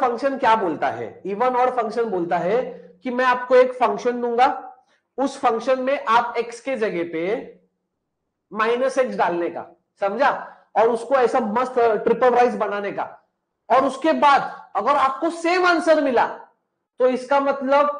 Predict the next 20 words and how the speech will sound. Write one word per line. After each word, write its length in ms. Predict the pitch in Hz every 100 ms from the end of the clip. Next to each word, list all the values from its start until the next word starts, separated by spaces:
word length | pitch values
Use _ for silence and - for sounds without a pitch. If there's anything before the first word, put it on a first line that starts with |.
| - _ -
function 460 | 226 233 233 262
even 320 | 247 220 220 175
है। 100 | 123 - _ -
देखना, 360 | 269 302 302 233 - - _
तू 120 | 277 294
एक्स 300 | 226 - -
के 100 | 285
जगह 280 | 269 262 302
पे 80 | 302
minus 440 | 262 220 247 254
x 180 | 277 196
डाल 220 | 190 165
रहा 140 | 160 151
है, 400 | 233 - - _ _ -
फिर 180 | 240 240
भी 120 | 339 339
तेरा 240 | 294 254 294
answer 540 | 262 254 254 277 185 - - _ _ -
और 220 | 226 214
जो 80 | 269